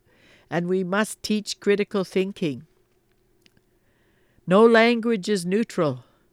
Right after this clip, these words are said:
Words are sacred. They have power. They have impact. Mavis Gallant refers to English as incomparable.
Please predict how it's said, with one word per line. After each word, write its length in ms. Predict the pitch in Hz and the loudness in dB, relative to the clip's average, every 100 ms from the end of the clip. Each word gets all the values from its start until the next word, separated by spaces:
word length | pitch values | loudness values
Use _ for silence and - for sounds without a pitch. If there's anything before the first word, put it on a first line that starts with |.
| _ _ _ _ | _ _ _ _
Words 380 | 165 214 269 220 | 4 6 6 4
are 140 | 240 240 | 0 0
sacred. 640 | - 247 240 190 170 147 | 2 0 0 -2 -2 0
They 200 | 190 220 | 2 2
have 340 | 202 226 - | 0 -4 -6
power. 500 | - 220 226 202 160 | -6 -2 0 2 0
They 200 | 156 185 | 0 -4
have 260 | 190 190 175 | -2 -4 -6
impact. 720 | 165 170 - 160 147 - _ _ _ _ _ _ _ _ _ _ | -8 -8 -8 -8 -8 -12 _ _ _ _ _ _ _ _ _ _
Mavis 520 | 190 269 262 226 - | 2 2 4 0 0
Gallant 800 | - 196 180 202 247 160 - - _ - | -4 0 2 2 2 0 -6 -20 _ -6
refers 560 | 170 165 214 233 240 | -6 -2 0 2 0
to 140 | - 175 | -4 -6
English 640 | 180 214 233 151 147 - - | -4 -6 -4 -6 -6 -12 -8
as 200 | 165 156 | -8 -6
incomparable. 960 | 170 147 - 175 190 - 175 147 143 | -8 -10 -10 -8 -8 -8 -8 -8 -10